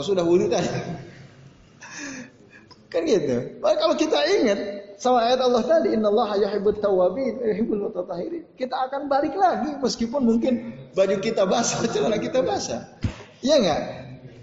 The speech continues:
Nah, itu ya. Jadi orang yang berilmu itu, betul-betul berilmu, alim robani, dia tadi akan mengamalkan ilmunya.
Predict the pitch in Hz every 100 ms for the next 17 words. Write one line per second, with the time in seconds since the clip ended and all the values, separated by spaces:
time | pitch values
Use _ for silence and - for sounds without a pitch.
0 | - 151 143 160 160 131 120 123 139 147
1 | - 135 - - - - - 165 240 277
2 | 240 220 196 185 190 - - - 208 208
3 | 196 220 214 202 180 151 131 117 117 -
4 | - 170 262 214 175 147 139 220 196 139
5 | 127 - - - _ - 196 196 170 165
6 | 147 139 135 143 233 - - - - -
7 | - 196 240 254 262 254 - - 180 240
8 | 220 202 175 214 233 190 170 170 190 156
9 | -